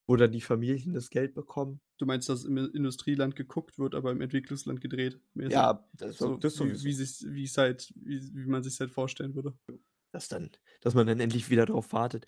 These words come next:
Speaker 1: Und das wird immer ein Land pro Jahr ausgewählt, das was hosten muss, so W-M-mäßig.
Speaker 2: Hosten
Speaker 1: Und
Speaker 2: muss oder darf.
Speaker 1: Ja. <laughs> Aber okay, vielleicht, vielleicht geht es hier grad zu weit.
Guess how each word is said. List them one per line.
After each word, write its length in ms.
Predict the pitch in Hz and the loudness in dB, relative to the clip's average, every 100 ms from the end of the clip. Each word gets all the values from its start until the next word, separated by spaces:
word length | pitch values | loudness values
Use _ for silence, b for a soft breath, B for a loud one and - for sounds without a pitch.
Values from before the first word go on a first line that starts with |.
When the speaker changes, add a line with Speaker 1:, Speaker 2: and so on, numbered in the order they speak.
| B | B
Speaker 1:
Und 120 | B | B
das 140 | - - | -8 -4
wird 140 | 135 | -2
immer 240 | 127 117 - | 0 0 0
ein 160 | 123 | 0
Land 300 | 120 117 120 | 2 0 0
pro 160 | - - | -4 -2
Jahr 260 | 110 110 - | 0 0 2
ausgewählt, 560 | 135 - 104 110 107 | 0 0 0 0 0
das 160 | 110 - | -2 0
was 220 | 110 - | 0 2
hosten 360 | 123 123 - 113 | 0 0 -4 -6
muss, 200 | 110 113 | -4 -4
so 300 | 104 113 113 | -2 -2 4
W-M-mäßig. 840 | 123 120 117 113 110 - 110 - _ _ _ _ - | 4 6 2 2 0 -2 -6 -8 _ _ _ _ -6
Speaker 2:
Hosten 300 | 139 - 143 | -4 -2 0
Speaker 1:
Und 60 | |
Speaker 2:
muss 180 | 131 127 | 0 -2
oder 180 | 139 131 | -4 -4
darf. 420 | 127 127 131 - _ _ | -4 -6 -8 -18 _ _
Speaker 1:
Ja. 180 | 117 117 | 4 4
<laughs> 640 | 110 123 - - 123 107 _ _ _ _ _ - _ B B B 175 - | 4 4 2 2 0 0 _ _ _ _ _ -20 _ B B B -8 0
Aber 480 | 123 120 120 113 | 2 4 2 2
okay, 320 | 117 117 120 107 | 0 0 -2 2
vielleicht, 420 | 113 110 - _ _ b b b _ | 2 2 0 _ _ b b b _
vielleicht 200 | 185 - | -8 -4
geht 140 | 113 | -6
es 100 | 117 | -4
hier 80 | 113 | -2
grad 180 | 117 104 | 0 -2
zu 180 | - 107 | -2 2
weit. 320 | 107 107 | 2 0